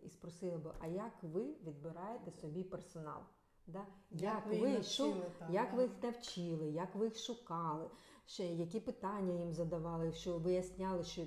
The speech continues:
Speaker 1: це саме, е, та людина, яка вам потрібна. Да? І тому шукайте оці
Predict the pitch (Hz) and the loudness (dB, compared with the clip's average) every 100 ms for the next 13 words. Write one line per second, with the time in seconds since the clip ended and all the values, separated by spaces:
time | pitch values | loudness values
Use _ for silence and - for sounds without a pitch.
0 | - - 180 180 180 175 175 170 - - | -6 -2 -2 0 -2 0 -2 -6 -12 -20
1 | - 165 165 165 - 185 165 151 175 220 | -14 -4 -2 -2 0 2 2 2 0 0
2 | 185 160 170 160 170 170 185 196 165 160 | 0 -2 -2 -2 -2 0 0 0 -2 -2
3 | 165 165 226 - - - - 196 190 180 | -6 -4 -4 -6 -16 -18 -4 -4 2 2
4 | 220 294 - 220 202 202 254 240 190 175 | 2 0 -2 -2 0 0 0 0 -2 -2
5 | 170 - 220 202 | -4 -4 0 0